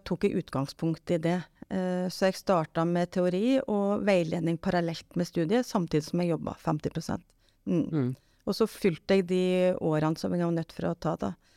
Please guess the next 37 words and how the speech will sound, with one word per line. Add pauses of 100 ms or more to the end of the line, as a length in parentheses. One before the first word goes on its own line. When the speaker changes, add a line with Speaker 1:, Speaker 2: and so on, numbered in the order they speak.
(200)
Speaker 1:
Eh,
og
tok
først,
eh,
å
bli
godkjent
veileder (200)
først. (240)
Mm. (160)
Speaker 2:
Ja. (720)
For (140)
du
er
jo
arbeidsgiver
også. (260)
Eh, (140)
er
det
her
nok,
eh,
en
type
kompetanse
som
du
er
bevisst
på
når,
eh,
dere
skal
ha,